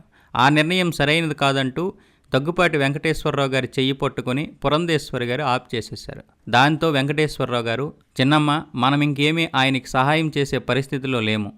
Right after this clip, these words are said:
మీ నాన్నగారు ఎవరి మాట వినడం లేదు. ఎట్టి పరిస్థితుల్లో కూడా ఆమెను మాత్రం పక్కన పెట్టనంటున్నాడు. మనం ఏం చెప్పాం? కేవలం పార్టీలో ఆమెను పక్కన పెట్టండి, మీ జీవితంలో ఆమె ఎప్పటికైనా ఉంటారు. కానీ పార్టీ విషయాల్లో జోక్యం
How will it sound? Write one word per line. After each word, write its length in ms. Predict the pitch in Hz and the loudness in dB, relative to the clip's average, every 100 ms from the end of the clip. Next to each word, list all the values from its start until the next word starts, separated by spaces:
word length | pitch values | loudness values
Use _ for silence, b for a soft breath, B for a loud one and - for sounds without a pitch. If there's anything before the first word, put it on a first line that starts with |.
| - | -6
మీ 180 | 123 127 | 0 2
నాన్నగారు 480 | 123 139 156 151 135 | 4 2 4 2 2
ఎవరి 320 | 117 117 139 | 0 0 0
మాట 260 | 139 127 | 0 0
వినడం 420 | 120 104 113 123 113 | -2 -2 -2 -2 -2
లేదు. 300 | 101 98 - b b b | -4 -6 -10 b b b
ఎట్టి 260 | 123 - 151 | -4 -2 -4
పరిస్థితుల్లో 760 | - 139 160 170 151 156 151 | 0 0 0 -4 -4 -2 -2
కూడా 360 | 139 131 117 101 - _ 123 | -2 -2 -2 -4 -10 _ 2
ఆమెను 300 | 127 156 147 | 4 4 2
మాత్రం 380 | 143 135 147 | 2 0 -2
పక్కన 360 | 160 139 131 147 | -2 -2 -2 -2
పెట్టనంటున్నాడు. 800 | 139 131 127 117 107 104 98 98 - b b - | -2 -4 -2 -4 -4 -6 -8 -10 -18 b b -2
మనం 220 | 127 139 | 2 4
ఏం 200 | 156 170 | 4 2
చెప్పాం? 400 | 170 151 156 147 151 b b - | 0 0 -2 -2 -8 b b 0
కేవలం 460 | 123 139 160 165 | 4 6 6 2
పార్టీలో 640 | 165 139 143 151 165 160 156 | 2 2 2 2 0 0 0
ఆమెను 300 | 135 131 131 | 2 2 0
పక్కన 360 | 123 131 - 143 | 0 -2 0 0
పెట్టండి, 540 | 135 - 113 104 - - | -2 -2 -4 -4 -10 -6
మీ 180 | 120 135 | 0 2
జీవితంలో 640 | 127 147 175 185 175 175 - | 4 2 2 0 -2 -4 0
ఆమె 220 | 131 131 | 2 2
ఎప్పటికైనా 600 | 123 120 143 139 147 147 | 2 0 -2 -2 0 0
ఉంటారు. 400 | 139 113 - 101 - - b b b - | 0 -2 -4 -6 -8 -20 b b b 0
కానీ 180 | 127 156 | 2 4
పార్టీ 460 | - 170 170 196 | 4 4 4 2
విషయాల్లో 460 | 175 160 165 156 151 | 2 2 0 2 2
జోక్యం 440 | 135 151 160 160 | 2 2 0 -2